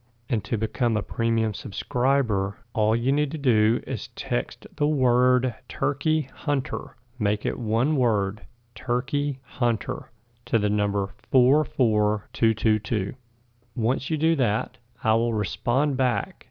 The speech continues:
with a text asking you to enter your email address only.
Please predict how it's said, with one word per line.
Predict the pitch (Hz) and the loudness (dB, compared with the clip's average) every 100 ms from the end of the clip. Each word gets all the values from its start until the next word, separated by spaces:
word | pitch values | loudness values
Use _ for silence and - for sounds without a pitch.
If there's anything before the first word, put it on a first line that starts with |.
| _ - | _ -4
with | 107 101 101 98 - - | 0 0 0 -4 -8 -8
a | 117 | -6
text | 104 - 98 101 - - - | -6 -2 -2 -2 -6 -16 -8
asking | 135 110 - 135 | -4 -4 -2 0
you | 131 117 | 0 0
to | 123 - - | -4 -8 -4
enter | 147 120 - 117 117 - | -2 -2 -2 -2 -4 -8
your | 131 113 110 107 107 - - | -2 0 2 0 -2 -4 0
email | 147 165 160 160 | 2 2 2 0
address | 143 147 147 139 - - | 0 0 0 -2 -8 -2
only. | 131 139 143 110 107 - | 2 4 4 2 -2 -8